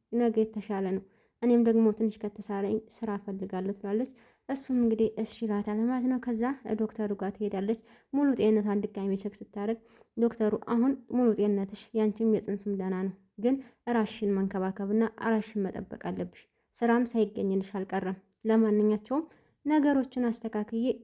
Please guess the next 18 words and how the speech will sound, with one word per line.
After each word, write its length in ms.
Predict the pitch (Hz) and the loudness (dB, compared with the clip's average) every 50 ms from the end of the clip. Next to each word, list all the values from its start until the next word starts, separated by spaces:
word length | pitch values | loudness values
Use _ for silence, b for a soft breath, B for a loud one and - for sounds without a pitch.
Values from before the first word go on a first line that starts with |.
| _ _ _ _ - | _ _ _ _ -2
እነግርሻለሁ። 680 | 208 220 220 202 196 196 196 - - 185 175 185 196 190 - _ _ _ - | 2 4 4 4 2 -2 -6 -8 -6 -4 -4 -2 -4 -4 -6 _ _ _ -4
እውነት፣ 320 | - 240 269 285 330 320 - - _ - - _ - - - - - | 2 4 4 4 4 2 -2 -12 _ -20 -20 _ -16 -12 -10 -10 -8
እውነት 280 | - - 233 247 262 262 | -6 -2 0 0 0 -2
ስራ 140 | 254 - 262 262 | -4 -4 -4 -4
ተገኘልሽ?" 500 | 262 254 240 254 254 269 302 294 277 - - - - _ b b b b b b b - | -2 -2 0 2 2 4 4 2 2 0 -4 -18 -20 _ b b b b b b b -4
ትለዋለች። 380 | 285 277 269 262 254 254 262 - | 0 2 2 4 4 2 0 0
እሱማ 260 | 240 226 - 233 226 208 202 208 B B B B - | -2 -2 0 2 2 2 0 -2 B B B B 0
"ዶክተር 360 | 226 233 233 - - 202 190 196 - - _ | 2 2 2 2 2 -2 -2 -2 -6 -12 _
ምን 160 | - 240 247 247 | -2 0 2 4
ማለት 280 | 240 233 226 226 226 226 | 4 4 4 4 4 2
እንዳለብኝ 520 | 226 220 220 214 214 220 214 - 254 240 214 - | 0 0 0 0 0 0 -2 -2 -2 -4 -4 -2
አላውቅም፣ 440 | - 196 190 190 190 - - 208 190 - _ _ _ _ _ _ _ _ - | -4 -2 -2 -2 -4 -6 -6 -10 -10 -10 _ _ _ _ _ _ _ _ -2
ብቻ 260 | 220 214 220 220 - 254 233 208 202 - _ _ _ _ _ _ _ _ _ _ _ - - 143 143 143 - | -2 -2 -2 -2 -2 -2 0 -2 -2 -6 _ _ _ _ _ _ _ _ _ _ _ -12 -10 -8 -8 -6 -4
በጣም 300 | - 226 226 240 226 202 | -2 0 2 2 2 2
አመሰግናለሁ" 720 | 190 185 190 190 - - 190 190 - 190 185 190 196 196 196 196 b b b b b b _ 254 | 2 0 -2 -4 -6 -8 -10 -8 -6 -6 -4 -4 -4 -4 -6 -8 b b b b b b _ 0
ትለውና 300 | 240 226 220 220 214 214 196 - | 2 4 6 6 4 4 2 -2
ተነስታ 380 | - - 226 226 208 - - 208 202 | -4 -2 0 0 0 -2 -4 -10 -10
ጨብጣ 300 | - - 190 185 - - | -10 -10 -12 -12 -10 -8